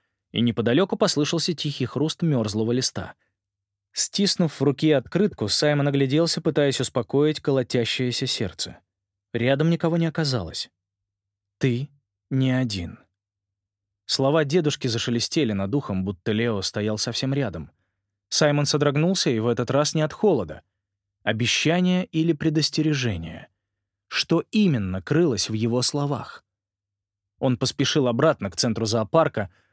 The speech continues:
вслушиваясь, нет ли рядом очередных нежеланных гостей. Но ночной воздух ожил симфонией всевозможных звуков.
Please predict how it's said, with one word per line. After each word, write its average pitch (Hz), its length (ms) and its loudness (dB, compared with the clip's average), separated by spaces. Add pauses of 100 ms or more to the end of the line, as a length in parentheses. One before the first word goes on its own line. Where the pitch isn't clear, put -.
(120)
вслушиваясь, 156 840 2
нет 147 240 0
ли 131 100 4
рядом 151 380 4
очередных 143 600 0
нежеланных 135 640 2
гостей. 123 600 -2 (560)
Но 165 200 0
ночной 185 380 0
воздух 156 460 2
ожил 139 340 2
симфонией 127 640 0
всевозможных 113 760 0
звуков. 110 520 -4